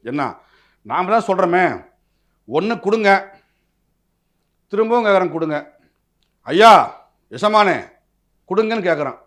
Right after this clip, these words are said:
இல்ல, எடுத்துக்குவோம். உங்களுக்கு புரியும்னு நினைக்கிறேன்.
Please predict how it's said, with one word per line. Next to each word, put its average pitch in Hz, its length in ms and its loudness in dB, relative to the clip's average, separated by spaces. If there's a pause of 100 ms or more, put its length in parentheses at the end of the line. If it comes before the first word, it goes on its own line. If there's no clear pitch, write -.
(320)
இல்ல, 180 560 -6 (340)
எடுத்துக்குவோம். 98 560 -16 (1120)
உங்களுக்கு 123 320 -12
புரியும்னு 135 80 -6
நினைக்கிறேன். 92 360 -12